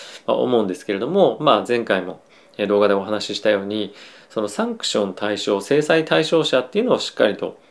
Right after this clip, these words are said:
このクリプトの中で特定できるかどうかっていうところと、まあ、あとはそれ以外のロシア人に対して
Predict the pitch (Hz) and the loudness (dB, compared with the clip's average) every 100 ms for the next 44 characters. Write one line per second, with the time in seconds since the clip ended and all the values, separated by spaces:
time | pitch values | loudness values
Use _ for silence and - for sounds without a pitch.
0 | - - 113 107 120 117 113 123 139 98 | -14 -4 -2 0 -2 -4 -4 0 2 2
1 | - 95 - 113 110 - - 101 107 107 | -2 -4 2 2 2 -2 0 2 2 0
2 | 104 101 - 160 165 254 202 - - - | -4 -6 -4 0 0 2 2 0 -8 -20
3 | - - 180 190 113 131 160 220 185 104 | -18 -2 0 4 2 2 0 2 2 2
4 | 92 - 117 107 101 92 107 101 - 175 | -2 0 0 0 -6 -4 -4 -4 0 2
5 | 135 - | 2 -2